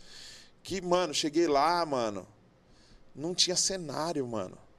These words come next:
Não tinha nada, Chesman. Tava o palco sem zoeira, não tinha nada. Colocaram um sofá velho e tinha uns negocinho lá jogado, mano. Mas nada.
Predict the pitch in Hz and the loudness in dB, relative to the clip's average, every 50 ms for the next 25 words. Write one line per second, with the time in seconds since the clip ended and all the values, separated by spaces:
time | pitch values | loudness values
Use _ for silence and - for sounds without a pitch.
0 | - - _ _ - - - - - - - - - - - - - - 123 135 | -20 -20 _ _ -20 -20 -20 -20 -20 -20 -20 -20 -20 -20 -20 -20 -20 -16 -14 -2
1 | 135 - - 147 147 151 131 120 127 139 123 120 117 107 - 110 110 113 104 104 | 0 0 0 0 -2 -4 -4 -4 -4 -2 -2 -2 -2 -2 0 0 0 -2 -2 -4
2 | 101 98 - 117 117 123 123 120 - 127 131 - - 123 117 127 127 - - 135 | -10 -6 -2 -2 -2 -2 -2 -4 -4 -6 -8 -4 0 0 0 0 0 -4 -8 -8
3 | 139 127 127 127 120 117 - - 123 113 117 113 113 113 107 104 - - - - | -6 -4 -4 -4 -4 -4 -6 -6 -8 -6 -4 -4 -2 -2 -2 -4 -8 -10 -12 -14
4 | - 104 - - - 131 127 127 - 131 131 135 135 - - - 135 - - - | -16 -16 -16 -8 -4 -2 -2 -2 0 -2 -2 -2 -4 -6 -8 -8 -8 -8 -4 -2
5 | 113 131 151 139 117 120 117 120 127 135 165 165 156 160 - - 151 151 143 131 | 0 0 0 -2 -2 0 2 2 4 4 4 2 2 0 -2 -2 -4 -6 -6 -4
6 | 143 143 135 139 143 - - 143 143 147 131 135 143 139 147 131 123 113 110 123 | -4 -2 0 -2 -2 -2 -4 -6 -4 -2 -2 -2 -2 -2 -2 -2 -2 -2 -2 -2
7 | 110 110 107 101 90 95 110 117 120 113 120 117 110 104 104 98 90 90 87 | -4 -4 -6 -8 -8 -8 -6 -8 -8 -8 -4 -2 -2 -2 -2 -4 -6 -8 -4